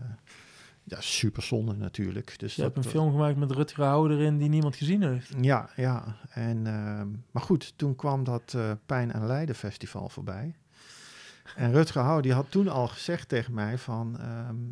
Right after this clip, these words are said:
Speaker 1: van in de montage van, eh, van die film. Ehm, het was,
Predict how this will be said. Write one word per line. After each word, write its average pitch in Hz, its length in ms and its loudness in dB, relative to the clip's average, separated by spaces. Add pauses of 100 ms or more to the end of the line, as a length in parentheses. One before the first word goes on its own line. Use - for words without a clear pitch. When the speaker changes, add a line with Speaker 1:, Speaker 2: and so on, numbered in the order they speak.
Speaker 1:
van 117 360 -8
in 127 160 2
de 127 60 2
montage 123 720 0
van, 117 340 -6
eh, 120 300 -4
van 120 200 -6
die 110 100 -4
film. 117 420 -4 (1800)
Ehm, 127 540 -4 (400)
het - 200 -6
was, 135 220 4